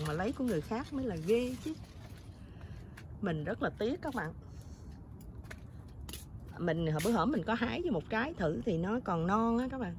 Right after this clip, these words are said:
thành ra ăn được có chút xíu à. Không có, cũng ngọt ngọt,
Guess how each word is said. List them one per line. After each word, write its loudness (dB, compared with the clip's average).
thành 0
ra 2
ăn 2
được 4
có 0
chút -6
xíu 2
à. -2
Không 0
có, 2
cũng 0
ngọt 2
ngọt, 2